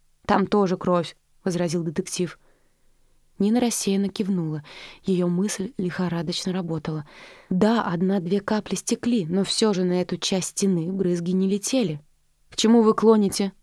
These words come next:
Пэрис повернулся к ней. «К тому, что труп Виктора двигали».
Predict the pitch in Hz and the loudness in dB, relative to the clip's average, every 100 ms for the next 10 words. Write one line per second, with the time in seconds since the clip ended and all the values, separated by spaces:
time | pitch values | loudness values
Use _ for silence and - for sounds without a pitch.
0 | _ - 190 190 - 185 180 175 - 185 | _ 0 0 0 0 0 0 0 -2 -6
1 | - 165 156 - _ - - - _ _ | -2 -2 -4 -10 _ -20 -20 -20 _ _
2 | _ - 196 196 196 - 185 202 180 - | _ -6 0 0 0 -4 -2 -2 -2 -4
3 | 170 - 202 208 - 190 262 185 143 | -6 -4 -4 -4 -2 0 0 -2 -6